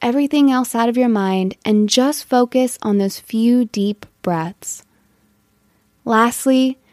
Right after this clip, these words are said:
try to exhale longer than you inhale. The benefits of deep breathing extend beyond in-the-moment stress relief.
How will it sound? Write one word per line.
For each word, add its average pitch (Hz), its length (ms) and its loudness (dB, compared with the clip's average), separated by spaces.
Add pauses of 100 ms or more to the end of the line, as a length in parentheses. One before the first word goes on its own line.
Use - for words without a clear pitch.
(160)
try 320 180 0
to 349 200 2
exhale 254 560 0
longer 196 640 0 (460)
than 202 160 2
you 202 160 2
inhale. 190 680 -6 (1400)
The 247 100 4
benefits 285 720 2
of 214 220 -4
deep 233 280 -4
breathing 233 640 0 (400)
extend 269 580 0
beyond 226 720 2 (160)
in-the-moment 220 760 2
stress - 400 -8
relief. 180 600 -10